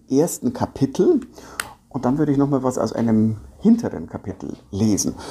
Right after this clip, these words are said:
Und das erste Kapitel wird heißen, warum Berlin genau genommen zu Bayern gehört. Eigentlich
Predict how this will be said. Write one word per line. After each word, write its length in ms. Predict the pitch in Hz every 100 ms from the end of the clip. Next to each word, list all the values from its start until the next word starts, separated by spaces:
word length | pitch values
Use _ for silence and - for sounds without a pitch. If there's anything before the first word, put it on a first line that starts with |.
| - - -
Und 140 | 120
das 100 | 123
erste 300 | - 147 147
Kapitel 460 | 147 143 156 147 131
wird 240 | 120 120
heißen, 520 | 117 113 - 156 147 143 - - -
warum 560 | 113 120 127 151 180 151
Berlin 720 | 110 104 117 160 226 214 196
genau 420 | 117 113 92 131
genommen 640 | 135 117 110 110 107 104 -
zu 220 | - 98
Bayern 540 | 87 92 64 60 - -
gehört. 540 | 95 - - - - _ - - 185 226 233 - _ - - - - - - -
Eigentlich 760 | 156 240 254 233 240 240 -